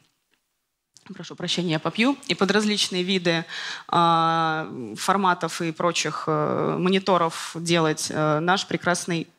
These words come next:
контент. Ой. Так, а, постепенно, когда мы приходим, э, с школы ремонта, у нас на какое-то время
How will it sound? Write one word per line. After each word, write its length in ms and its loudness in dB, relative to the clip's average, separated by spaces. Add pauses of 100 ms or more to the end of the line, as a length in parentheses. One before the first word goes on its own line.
(120)
контент. 460 0 (2000)
Ой. 260 -20 (320)
Так, 300 -2 (300)
а, 320 4 (120)
постепенно, 720 0 (160)
когда 320 2
мы 200 0
приходим, 600 -4 (160)
э, 220 2
с 40 -2
школы 340 2
ремонта, 600 0 (540)
у 80 0
нас 300 2
на 80 -2
какое-то 420 0
время 480 0